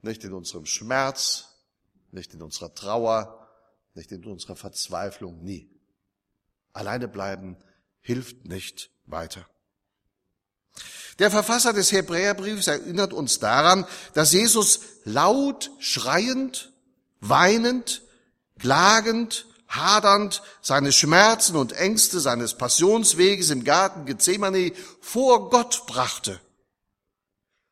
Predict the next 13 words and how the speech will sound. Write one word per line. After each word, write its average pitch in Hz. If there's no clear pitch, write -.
während 110
die 95
Jünger 110
schliefen. 92
Ja, 131
da 98
war 127
Jesus 135
auch 165
alleine. 78
Die 123
Jünger 107
schliefen. -